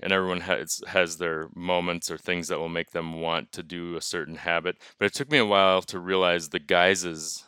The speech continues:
these triggers take on and, and the clothing they wear. And in short, they are really just lies that I tell myself. And this dawned on me in an airport after a work conference when I had a rough week.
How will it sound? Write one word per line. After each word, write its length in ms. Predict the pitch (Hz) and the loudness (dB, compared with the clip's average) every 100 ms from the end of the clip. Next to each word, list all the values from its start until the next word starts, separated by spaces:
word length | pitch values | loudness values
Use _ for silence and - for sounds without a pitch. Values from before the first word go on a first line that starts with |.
| _ | _
these 200 | 92 82 | -8 -6
triggers 440 | - 95 82 82 | -4 -4 -4 -6
take 280 | - 87 - | -4 -4 -2
on 260 | 85 82 78 | -2 -2 -4
and, 320 | 82 80 80 87 | -6 -8 -8 -8
and 160 | 82 | -8
the 60 | 80 | -10
clothing 580 | - 98 98 90 80 78 | -8 -4 -2 -2 -4 -6
they 140 | 78 | -8
wear. 420 | 78 78 76 73 - - - - - _ - | -6 -6 -6 -6 -12 -20 -20 -20 -20 _ 0
And 300 | 104 92 - | 2 2 0
in 160 | 95 | -4
short, 640 | - - 165 92 82 - - | -4 0 2 2 0 -6 -4
they 180 | 95 92 | 2 4
are 280 | 90 90 - _ | 4 2 -6 _
really 360 | 95 104 104 90 | -2 2 2 2
just 280 | 87 - 82 | -2 -6 -2
lies 500 | 87 90 82 80 80 | 4 6 6 4 0
that 160 | 85 | -2
I 80 | 78 | -2
tell 260 | - 98 90 | -2 0 0
myself. 640 | 78 76 - 67 - - _ - - - - - | -2 -8 -8 -8 -10 -20 _ -20 -20 -20 -14 2
And 180 | 110 131 | 6 6
this 160 | 156 | 6
dawned 360 | 113 117 120 113 | 8 10 10 8
on 160 | 92 | 4
me 220 | 90 90 73 | 2 -2 -2
in 80 | |
an 100 | 87 - | -4 -2
airport 560 | 95 98 - 85 76 - _ - | -2 -2 -2 -4 -4 -10 _ 0
after 340 | 95 101 - | 4 4 4
a 80 | 90 | -2
work 300 | 82 98 95 | 0 -2 -4
conference 560 | - 90 80 82 78 - | -4 -4 -4 -8 -10 -6
when 120 | 90 | -2
I 120 | 87 | 0
had 200 | 85 90 | 2 0
a 60 | 80 | 0
rough 360 | 82 90 - | 0 0 0
week. 480 | 85 87 73 - - | -4 -6 -6 -10 -18